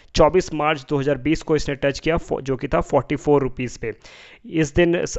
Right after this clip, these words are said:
आप सबको पता है कि मेजर सेल आउट देखने को मिला था पूरे वर्ल्ड के मार्केट्स में।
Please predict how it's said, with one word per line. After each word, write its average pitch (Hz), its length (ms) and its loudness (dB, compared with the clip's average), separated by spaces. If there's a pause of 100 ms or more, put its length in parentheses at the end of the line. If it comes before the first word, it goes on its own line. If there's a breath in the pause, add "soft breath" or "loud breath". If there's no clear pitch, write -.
(100)
आप 147 160 0
सबको - 260 -2
पता 147 220 0
है 147 60 0
कि 139 80 -6
मेजर 139 280 2
सेल 139 220 0
आउट 139 160 2
देखने 135 220 -4
को 143 80 -2
मिला 131 200 -2
था - 100 0
पूरे 139 240 -2
वर्ल्ड 127 320 2
के 180 160 0
मार्केट्स 123 500 -4
में। 110 100 -6